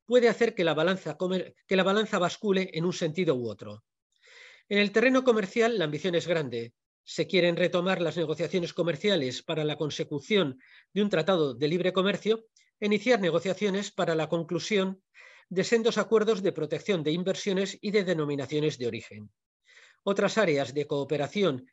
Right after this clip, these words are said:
en las que la estrategia piensa que India puede ser un socio relevante son la lucha contra el cambio climático,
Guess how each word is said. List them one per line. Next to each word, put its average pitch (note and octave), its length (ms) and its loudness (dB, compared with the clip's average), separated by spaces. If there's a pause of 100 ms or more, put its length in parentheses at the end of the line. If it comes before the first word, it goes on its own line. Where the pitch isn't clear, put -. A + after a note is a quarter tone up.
en F#3 120 -4
las F#3 160 0
que F#3 80 -2
la E3+ 80 4
estrategia D#3+ 720 -2 (1200)
piensa G#3 420 2
que F3+ 80 -2
India C#3 540 0 (260)
puede G3+ 240 4
ser F#3 400 4
un F#3+ 500 2 (880)
socio G3 340 2
relevante G3 640 2 (380)
son A3+ 420 2
la D#3 120 2
lucha F3+ 260 2
contra C#3 220 0
el C#3+ 80 -2
cambio D3 260 -2
climático, G3 800 -2